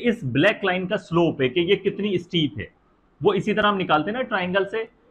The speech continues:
delta y divided by delta x, तो ये मैंने लिख दिया। आप जरा गौर करें कि ये change in velocity divided by time है, इसको हम लेते हैं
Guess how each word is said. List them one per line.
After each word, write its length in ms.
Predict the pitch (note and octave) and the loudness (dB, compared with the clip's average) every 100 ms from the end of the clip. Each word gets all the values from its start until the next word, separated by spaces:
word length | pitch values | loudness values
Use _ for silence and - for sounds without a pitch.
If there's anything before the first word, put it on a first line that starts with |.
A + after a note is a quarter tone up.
| - | 0
delta 320 | D3+ E3 E3+ | 0 2 0
y 100 | E3+ | 0
divided 340 | D#3+ D#3+ D#3 | 0 -2 -4
by 120 | D#3+ | -4
delta 240 | D3+ D3 F#3+ | -2 -2 -4
x, 160 | G3+ | -6
तो 60 | E3 | -6
ये 100 | C3+ | -4
मैंने 180 | B2+ A2+ | -4 -4
लिख 160 | F#2 | -6
दिया। 260 | E2 E2 F2 _ _ _ | -12 -18 -20 _ _ _
आप 220 | C3 D3+ D3+ | 4 6 6
जरा 140 | F#3+ | 4
गौर 240 | D#3+ E3+ F#3 | 6 4 4
करें 300 | E3+ E3 G3 - _ _ | 0 -2 -6 -14 _ _
कि 60 | F3+ | 0
ये 240 | D#3+ G3+ - | 2 0 0
change 360 | F3+ G3+ A3 | -2 0 0
in 140 | A3+ G#3 | -2 0
velocity 480 | F3 F3 F#3+ F#3 F#3+ | 2 0 -2 -2 0
divided 380 | D#3+ D3+ D#3 | 0 0 0
by 100 | D3+ D3+ | 0 0
time 280 | B2 B2+ C#3+ | 0 0 -2
है, 160 | F#3 A3 - - - | -6 -6 -12 -20 -6
इसको 280 | F3+ F3+ G#3+ | -6 -2 0
हम 180 | F3+ F3+ | 0 0
लेते 260 | D#3+ D#3 D#3+ | 0 -2 -6
हैं 200 | F3+ | -6